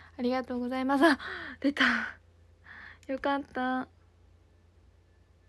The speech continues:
よかった。ありがとうございます。ごめんなさい、本当に今日は。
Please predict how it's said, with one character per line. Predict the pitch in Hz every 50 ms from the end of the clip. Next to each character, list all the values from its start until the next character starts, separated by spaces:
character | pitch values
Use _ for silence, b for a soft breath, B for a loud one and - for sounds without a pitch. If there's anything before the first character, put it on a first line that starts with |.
| _ - _ _ _ _ _ _ _ _ _ _ _ - - _ _ - - _ _ _ _ _ -
よ | 269
か | 269 - 277 277
っ | 269 262 -
た。 | - 254 254
あ | 254
り | 247 262
が | 285 285 285
と | 285 285 269
う | 254
ご | 247 254
ざ | 247 269 262 269
い |
ま | 262 269 269 269 285
す。 | - - - _ _ _ -
ご | - 247
め | 254 269 277
ん | 285 302
な | 311
さ | 311 - 320 311 311
い、 | 302
本 | 302 277 269 269
当 | 277 269
に | 269 269 262 269 - - - -
今 | 269 254
日 | 247 240
は。 | 240 233 285